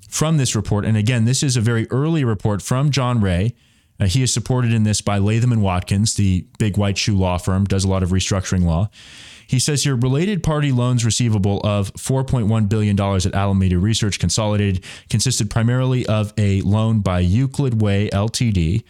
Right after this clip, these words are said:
to Paper Bird Inc." So all these front companies, a debtor of two point three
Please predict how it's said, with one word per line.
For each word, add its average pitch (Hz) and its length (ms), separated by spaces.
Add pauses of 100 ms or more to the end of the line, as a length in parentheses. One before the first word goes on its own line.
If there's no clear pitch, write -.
(320)
to 127 160
Paper 143 400
Bird 113 280
Inc." 135 380 (200)
So 147 160
all 165 80
these 156 200
front - 280
companies, 76 500 (920)
a 107 100
debtor 113 400 (480)
of 104 160
two 143 200
point 123 280
three 101 420